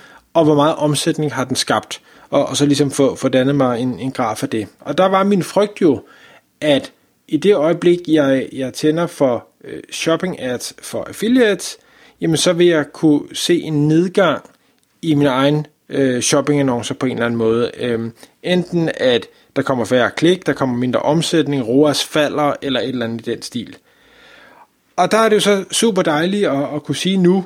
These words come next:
med, med hårde fakta, at det er overhovedet ikke sket. Jeg kan intet se.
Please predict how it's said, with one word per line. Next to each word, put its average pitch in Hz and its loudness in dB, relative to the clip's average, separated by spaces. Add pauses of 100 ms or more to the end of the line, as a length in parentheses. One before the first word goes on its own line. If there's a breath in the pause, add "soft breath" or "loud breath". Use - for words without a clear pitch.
(120)
med, 147 2
med 131 -2
hårde 143 2
fakta, 170 -2
at 139 -6 (160)
det 156 2
er 139 -2
overhovedet 131 2
ikke 139 0
sket. - 0
Jeg 135 -6
kan 151 -4 (240)
intet - 0 (460)
se. - 0